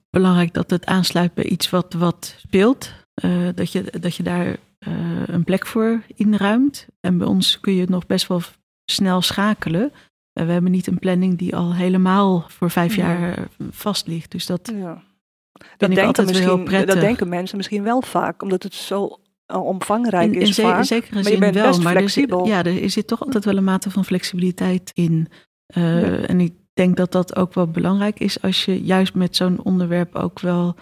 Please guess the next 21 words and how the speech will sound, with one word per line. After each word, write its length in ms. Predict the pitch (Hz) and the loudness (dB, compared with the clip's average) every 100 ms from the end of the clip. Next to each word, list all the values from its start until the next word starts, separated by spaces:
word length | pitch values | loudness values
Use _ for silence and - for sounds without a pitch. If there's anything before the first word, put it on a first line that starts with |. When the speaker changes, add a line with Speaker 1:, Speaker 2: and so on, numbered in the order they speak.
| _ _ _ _ | _ _ _ _
Speaker 1:
wil 220 | 175 185 - | -2 0 2
aansluiten 640 | 202 240 - 175 165 170 | 2 2 2 0 0 -2
bij 160 | 165 160 | -2 -2
wat 180 | 170 | -2
er 60 | 170 | -2
speelt. 380 | - 196 196 202 | -4 -2 -4 -4
Want 120 | - | -6
dat 140 | 190 - | -8 -4
kan 220 | 185 180 | -2 0
soms 520 | - 185 180 185 - - - | 0 0 2 2 0 -6 0
enorm 360 | 190 196 190 | 4 6 6
snel 340 | - 220 226 185 | 4 4 4 4
gaan. 300 | 151 151 - | 4 2 2
We 60 | |
hadden 220 | 175 185 | 2 0
toen 140 | - 180 | 0 0
die 120 | 175 | 0
tentoonstelling 800 | 180 175 175 175 - 175 175 - | 0 0 0 0 0 0 -2 -2
over 220 | 175 - | -4 -4
vrouwelijke 440 | 175 175 170 175 - | -2 0 0 0 -2
ontwerpers. 760 | 170 - - - 247 285 - | -4 -2 -2 -2 -2 -2 -4